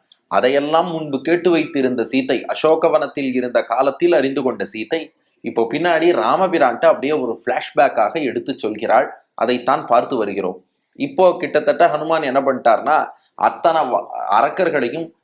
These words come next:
தன்னுடைய வாளாலேயே ராவணனுடைய அரண்மனை தூண்களோடு சேர்த்து கட்டிவிட்டார். மிச்சம் இருக்க அரக்கர்களை எல்லாம் அழைத்த ராவணன்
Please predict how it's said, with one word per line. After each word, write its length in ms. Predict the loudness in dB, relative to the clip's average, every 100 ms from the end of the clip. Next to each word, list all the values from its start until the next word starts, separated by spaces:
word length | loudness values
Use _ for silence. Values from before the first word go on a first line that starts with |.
| -2
தன்னுடைய 400 | 0 2 2 2
வாளாலேயே 800 | 4 4 6 4 4 0 -2 0
ராவணனுடைய 680 | 2 2 2 0 0 0
அரண்மனை 600 | 2 4 2 2 0 0 -2
தூண்களோடு 440 | 0 4 4 4
சேர்த்து 280 | 0 -2 -2
கட்டிவிட்டார். 460 | -2 0 2 0 0 _ -6
மிச்சம் 320 | -2 0 2
இருக்க 260 | 2 2 4
அரக்கர்களை 600 | 4 2 2 2 2 0
எல்லாம் 300 | 2 0 0
அழைத்த 360 | -2 0 0
ராவணன் 440 | 2 2 0 -4